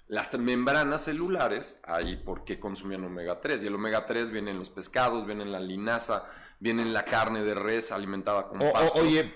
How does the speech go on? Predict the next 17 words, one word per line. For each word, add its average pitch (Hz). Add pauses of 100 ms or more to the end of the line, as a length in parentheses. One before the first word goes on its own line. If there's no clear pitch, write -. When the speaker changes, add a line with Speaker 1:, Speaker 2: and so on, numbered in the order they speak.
Speaker 2:
eh, 139 (260)
entonces, 139 (380)
¿es 147
conveniente, 135
por 110
ejemplo, 113
ir 120
a 104
G 117
N 117
C 113
y 101
comprar 104
omega 104
tres 139
ahorita? 117
Speaker 1:
Sí, -